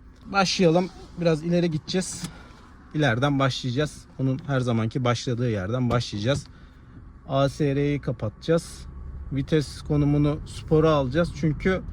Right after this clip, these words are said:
e, araçta herhangi bir mod tuşu yok. Sadece vitesi spora alabiliyoruz. Tahminimce de tam buralarda falan başlıyor. Biz de başlayabiliriz. Şöyle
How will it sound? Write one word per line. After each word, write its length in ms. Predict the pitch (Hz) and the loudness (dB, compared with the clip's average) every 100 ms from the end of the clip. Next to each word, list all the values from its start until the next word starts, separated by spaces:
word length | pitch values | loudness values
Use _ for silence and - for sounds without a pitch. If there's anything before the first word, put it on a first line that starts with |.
| - - - - | -12 -12 -10 -6
e, 340 | 117 123 117 - - | -2 0 0 -2 -2
araçta 420 | 139 139 - 147 | 0 0 0 0
herhangi 360 | 147 147 151 143 | 0 0 -2 -2
bir 40 | |
mod 220 | 147 151 156 | 0 0 -2
tuşu 260 | - - 175 | -4 -4 2
yok. 220 | 170 170 | 2 2
Sadece 520 | - 147 120 135 165 - - - | 0 0 0 2 0 -2 -10 -6
vitesi 360 | 156 143 131 156 | -4 -4 -4 -6
spora 380 | - 135 151 147 | -6 -4 0 2
alabiliyoruz. 760 | 139 113 107 113 147 165 - - - - - - - - - - - - - - - - - - - - - - - | 2 0 -2 -2 -2 -4 -6 -8 -8 -8 -8 -10 -10 -12 -10 -8 -8 -10 -10 -10 -8 -8 -10 -10 -10 -10 -10 -10 -2
Tahminimce 600 | 170 170 180 180 151 135 | 4 6 6 6 6 6
de 100 | 156 | 4
tam 200 | 160 160 - - - - | 4 2 -2 -10 -10 -2
buralarda 560 | 165 156 120 117 117 | 2 4 4 2 0
falan 360 | 147 139 135 123 | 0 2 2 2
başlıyor. 480 | 107 - - 143 170 - - - - - - - - - | 0 -4 -4 -2 -2 -6 -10 -10 -10 -10 -10 -10 -10 -6
Biz 260 | 131 110 | -4 -2
de 180 | 127 139 - - - - - | 0 -2 -4 -10 -10 -10 -8
başlayabiliriz. 960 | 127 - - 120 131 113 117 147 - - - - - - - - - | -6 -6 -4 -2 -2 -2 -2 -2 -6 -10 -10 -10 -10 -8 -10 -8 -6
Şöyle 440 | - 127 104 123 | -2 0 0 -2